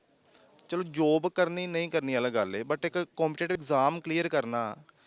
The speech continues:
ਕਿ ਇੱਕ ਫੈਮਿਲੀ ਵਿੱਚ ਵੀ ਬੰਦੇ ਦਾ ਇੱਕ ਸਮਝਦੇ ਕਿ ਸਟੇਟਸ ਉੱਚਾ ਹੋ ਜਾਂਦਾ ਹੈ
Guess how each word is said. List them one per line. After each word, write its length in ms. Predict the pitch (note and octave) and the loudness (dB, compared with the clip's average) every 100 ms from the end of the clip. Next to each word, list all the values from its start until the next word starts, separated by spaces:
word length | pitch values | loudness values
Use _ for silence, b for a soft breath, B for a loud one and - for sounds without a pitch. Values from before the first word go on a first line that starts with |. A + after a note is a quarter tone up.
| b b _ A#2+ | b b _ -4
ਕਿ 140 | E3+ | -4
ਇੱਕ 140 | E3 | 0
ਫੈਮਿਲੀ 640 | F3 - - E3 D3+ D3+ E3+ | -4 -4 -4 4 6 6 2
ਵਿੱਚ 180 | F#3 D#3+ | 0 0
ਵੀ 80 | D3+ | -2
ਬੰਦੇ 180 | C#3 | -2
ਦਾ 60 | C#3 | -2
ਇੱਕ 80 | C#3 | -4
ਸਮਝਦੇ 360 | - C#3+ C#3 | -6 -6 -6
ਕਿ 60 | D3 | -8
ਸਟੇਟਸ 380 | - C#3+ B2 - | -4 -2 -4 -8
ਉੱਚਾ 200 | G2 C3+ | 0 2
ਹੋ 60 | |
ਜਾਂਦਾ 240 | A#2+ G2+ G2 | 2 -2 -6
ਹੈ 120 | F#2+ | -10